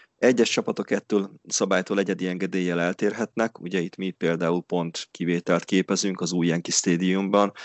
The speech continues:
ami a réginek, a korábbi pályának a méreteit örökölte meg, illetve hát nem minden esetben nézték ezt centire pontosan. A Camden Yards ugye az Oriolesnak az otthona például ezerkilencszázkilencvenkettőben épült, és ott csak háromszáztizennyolc láb jobbra a távolság a póznáig,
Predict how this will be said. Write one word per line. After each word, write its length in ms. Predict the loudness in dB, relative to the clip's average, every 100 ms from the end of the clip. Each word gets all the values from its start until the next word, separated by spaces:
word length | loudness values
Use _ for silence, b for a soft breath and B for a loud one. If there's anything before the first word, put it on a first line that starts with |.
| B B B B -6
ami 320 | -2 2 4
a 260 | 4 2 4
réginek, 580 | 4 6 4 0 0
a 40 | -2
korábbi 440 | 0 2 2 0
pályának 500 | 0 2 2 0 -4
a 40 | -4
méreteit 580 | -2 -2 0 -2 0
örökölte 520 | -2 -4 -2 -2 0 0
meg, 300 | 0 0 -4 _ _ _ _ _ _ _ _ -20 -8
illetve 680 | -2 0 0 -2 -2 0 0
hát 140 | 0
nem 180 | 0 0
minden 300 | 0 -4 -4
esetben 460 | -4 -4 -4 -4 -6
nézték 420 | -6 -8 -8 -8
ezt 140 | -6
centire 380 | -6 -6 -6 -10
pontosan. 640 | -6 -6 -6 -4 2 2 0 B B B
A 100 | B
Camden 440 | 0 2 2 0 2
Yards 340 | 0 0 -2
ugye 160 | -2 -2
az 120 | 0
Oriolesnak 560 | 2 2 2 0 -4
az 120 | -4 -6
otthona 320 | -6 -6 -6
például 440 | -6 -6 -2 -2
ezerkilencszázkilencvenkettőben 1700 | 0 -2 -2 -6 -2 -2 -2 -4 -2 -2 -4 -2 -4 -2 0 2 2
épült, 440 | 2 0 -2 -2 -2
és 200 | -4 -6
ott 100 | -8
csak 180 | -6
háromszáztizennyolc 1200 | 0 0 0 -2 -2 -2 -4 -4 -6 -6 -6 -4 -2
láb 220 | -2 -2
jobbra 300 | -4 -2 -4
a 60 | -4
távolság 760 | -4 -4 -2 -2 0 2 2
a 60 | 0
póznáig, 720 | -2 -2 -2 0 2 2